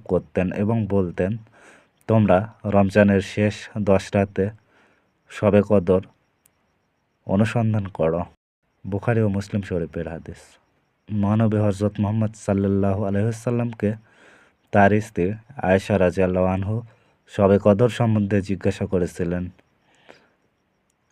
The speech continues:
"হে রাসূলুল্লাহ সাল্লাল্লাহু আলাইহি ওয়াসাল্লাম, আমি যদি লাইলাতুল কদর পাই তখন কি করব?" তখন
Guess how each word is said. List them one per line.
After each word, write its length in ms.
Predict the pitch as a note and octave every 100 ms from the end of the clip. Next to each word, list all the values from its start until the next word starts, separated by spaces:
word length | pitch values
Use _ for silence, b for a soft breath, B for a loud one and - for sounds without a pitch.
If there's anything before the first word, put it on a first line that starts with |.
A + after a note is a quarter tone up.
| _
"হে 120 | G#2
রাসূলুল্লাহ 720 | G2+ F#2 G2+ F#2 F2+ F2+ F#2+ F#2+
সাল্লাল্লাহু 600 | - F#2+ F2+ F2+ F2+ F2+
আলাইহি 240 | F#2 F2+
ওয়াসাল্লাম, 540 | - F#2+ F#2 F#2+ F2+ F2+ _ B B B B
আমি 240 | F2 F2+ F#2+
যদি 300 | F#2+ E2+ F2+
লাইলাতুল 500 | F2+ F2+ F2+ F#2 E2
কদর 360 | F#2 D#2+ E2 D#2
পাই 300 | F2 F2 E2 - _ -
তখন 260 | F2 F2+
কি 220 | D#2+ G#2+
করব?" 420 | G#2+ E2+ D2 D2+ D#2 - _ _ b b b b b b b _
তখন 380 | G2+ - A2